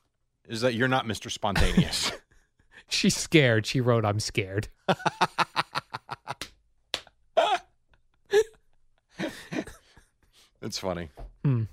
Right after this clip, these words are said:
Speaker 2: Well, that's
Speaker 1: Maybe
Speaker 2: a fail.
Speaker 1: she's, maybe, maybe she thinks you're coming home with another woman and wants to see, wants to do a threesome.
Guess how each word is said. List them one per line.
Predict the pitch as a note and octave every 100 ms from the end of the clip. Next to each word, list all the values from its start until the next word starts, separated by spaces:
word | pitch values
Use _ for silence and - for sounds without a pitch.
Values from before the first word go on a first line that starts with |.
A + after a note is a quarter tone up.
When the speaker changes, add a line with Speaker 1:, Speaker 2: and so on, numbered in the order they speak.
| _
Speaker 2:
Well, | C#3 C#3
that's | A#2+ F3
Speaker 1:
Maybe | E3+
Speaker 2:
a |
fail. | B2 G#2+
Speaker 1:
she's, | G#2
maybe, | D#3 E3 D3+
maybe | C#3 C3+
she | B2+ C3
thinks | B2+
you're | B2
coming | B2+ B2
home | B2
with | B2
another | A2+ A2+ A2+
woman | B2+ A2 F#2
and | G2
wants | F#2
to | G2+
see, | A2 G#2
wants | G#2
to | A2
do | G#2
a |
threesome. | G#2 A#2+ A2 E2+